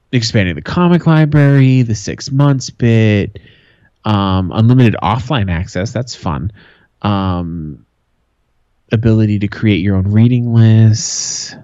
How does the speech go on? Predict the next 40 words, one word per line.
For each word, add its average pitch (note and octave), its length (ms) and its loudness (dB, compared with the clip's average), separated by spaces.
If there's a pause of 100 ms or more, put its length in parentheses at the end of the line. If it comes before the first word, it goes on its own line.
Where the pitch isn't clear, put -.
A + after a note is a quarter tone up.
(280)
and A2 100 4
then G#2 140 2
fandom F2+ 500 -2
stuff, F2 380 -4
which F2+ 160 -8
is F2+ 80 -8
pretty F2 220 -8
cool. D#2 320 -6 (500)
And G#2 100 4
you G#2+ 80 2
get, G#2+ 200 -2
like, F#2 340 -4 (300)
uh, C2+ 380 -6 (100)
discounts D#2+ 560 -8
on D2 100 -8
the B1+ 100 -12
fan C#2 360 -8
shop G1+ 420 -8
and - 100 -8
all C#2+ 80 -6
that D2+ 140 -2
other A#1 140 -6
shit. - 320 -6
So D#3 340 0 (640)
I D#3+ 560 -4 (120)
am C#3 140 -4
already D#3 460 -4
planning G2 720 -2 (1200)
to B2+ 100 -6
get G#2+ 200 -6
the G2+ 100 -10
yearly. E2+ 480 -10
So - 180 -8
what A2 160 -2
I A2 80 0
wa-, G#2+ 160 -6
what A2 200 -2
I'm A#2+ 200 -2
gonna B2 180 -4
do F#2 440 -6